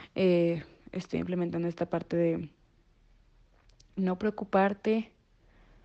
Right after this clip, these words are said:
por lo que está fuera de tu control. Porque si te preocupas por lo que está fuera de tu control,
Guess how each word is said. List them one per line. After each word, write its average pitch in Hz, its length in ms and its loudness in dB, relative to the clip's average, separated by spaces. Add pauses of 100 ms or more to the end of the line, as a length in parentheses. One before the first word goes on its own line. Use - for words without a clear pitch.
(440)
por 196 140 0
lo 190 140 0
que 180 80 -4
está 175 400 0 (460)
fuera 180 240 2
de 185 80 0
tu 180 140 -4
control. 165 400 -2 (840)
Porque 190 340 2
si 165 100 -8
te 185 100 -4
preocupas 202 460 2
por 254 100 4
lo 240 80 2
que - 80 -6
está 202 140 -2
fuera 214 220 0
de 214 40 -4
tu 214 120 -4
control, 208 460 -2